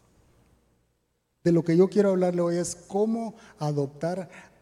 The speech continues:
hábitos que transforman, que nos ayuden a hacer cambios en nuestra vida. No solo por nosotros, sino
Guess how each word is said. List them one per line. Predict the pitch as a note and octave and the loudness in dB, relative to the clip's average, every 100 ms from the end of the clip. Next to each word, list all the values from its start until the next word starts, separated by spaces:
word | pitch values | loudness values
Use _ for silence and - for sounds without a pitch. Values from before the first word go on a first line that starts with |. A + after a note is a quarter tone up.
| - | -10
hábitos | E3+ G#3+ A3+ G3+ A#3 A3+ - - _ _ | -6 -4 -4 -4 -6 -6 -10 -20 _ _
que | F3+ F3 | -4 -4
transforman, | E3+ D#3+ C3 D3 B2+ A2+ A#2+ - - _ _ _ _ _ _ _ _ _ _ _ _ _ _ _ - | -6 -8 -6 -8 -8 -10 -16 -20 -20 _ _ _ _ _ _ _ _ _ _ _ _ _ _ _ -2
que | |
nos | F3 E3+ D#3+ | 0 0 -4
ayuden | D3+ F#3+ F#3+ B2+ - - _ _ _ _ - | -2 0 0 -4 -12 -20 _ _ _ _ -8
a | |
hacer | - E3 - | 0 0 0
cambios | F3 E3+ D3+ | -2 -2 -4
en | C#3 B2+ | -4 -6
nuestra | B2 - A#2 | -6 -10 -10
vida. | A#2+ A2+ - - _ _ _ _ _ _ _ _ _ _ _ _ _ _ | -10 -12 -16 -20 _ _ _ _ _ _ _ _ _ _ _ _ _ _
No | D#3+ | -4
solo | E3 A3+ G#3 | 0 0 0
por | F#3+ D#3+ | -4 -4
nosotros, | D3 G3+ G#3+ A#3 G#3+ - - - - | -4 -2 -2 -2 -4 -10 -14 -20 -14
sino | - - F3+ F#3 F3 F#3 | -8 -2 0 0 -2 -8